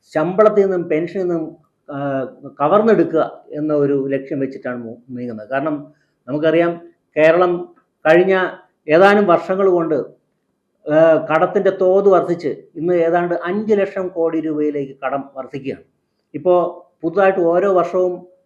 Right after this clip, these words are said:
പുതുതായി എടുക്കുന്ന കടം പലിശ കൊടുക്കാൻ തികയാത്ത തരം കടക്കെണിയിൽ അകപ്പെട്ടിരിക്കുകയാണ്. അപ്പൊ ഈ തരത്തിൽ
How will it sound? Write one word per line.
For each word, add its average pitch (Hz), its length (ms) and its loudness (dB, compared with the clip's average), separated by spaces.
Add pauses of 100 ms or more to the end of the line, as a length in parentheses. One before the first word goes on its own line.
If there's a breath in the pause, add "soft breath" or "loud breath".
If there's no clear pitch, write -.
(100)
പുതുതായി 214 440 4
എടുക്കുന്ന 180 500 0
കടം 180 260 -4 (540)
പലിശ 180 300 2
കൊടുക്കാൻ 170 600 -2
തികയാത്ത 180 440 2 (360)
തരം 151 320 -4
കടക്കെണിയിൽ 170 840 0
അകപ്പെട്ടിരിക്കുകയാണ്. 139 720 -4 (500)
അപ്പൊ - 180 -6
ഈ 208 120 2
തരത്തിൽ 233 540 2